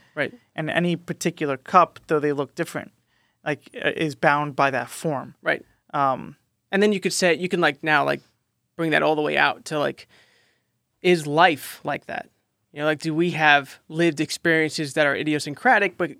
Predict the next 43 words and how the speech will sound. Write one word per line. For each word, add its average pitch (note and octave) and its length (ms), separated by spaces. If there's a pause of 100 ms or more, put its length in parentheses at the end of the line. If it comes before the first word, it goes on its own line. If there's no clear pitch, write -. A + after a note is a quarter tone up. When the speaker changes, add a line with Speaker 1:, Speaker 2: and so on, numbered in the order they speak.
(160)
Speaker 1:
that D#3+ 220
should F#3+ 340
l-, D#3+ 220 (240)
live E3+ 260
within D#3+ 540 (200)
a D3 340
grand E3 540
narrative D3 680
that D3 180
is C#3+ 160
more D#3 400
in C#3+ 220
line C3+ 320
with C#3 180
reality C#3 480
than C#3+ 160
not? E3 180
Speaker 2:
Yeah. C3 120 (200)
Speaker 1:
And D3+ 120
are D3+ 160
there D3 160
differences? D3+ 760
Like, D3 160
can D#3+ 140
we D3+ 100
go D#3 240
against D#3+ 360
the F3 60
nature D#3+ 260
of D3 80
reality? D3 400
Can C#3 120
we C3+ 80
participate E3+ 600
with D3 120
that? D3+ 240 (560)
Yeah. C#3 280 (1160)
Speaker 2:
Yeah, B3+ 140
no, A3+ 120
definitely. F#3+ 320
Speaker 1:
That's C3+ 120
it. - 180 (140)
Speaker 2:
And, - 0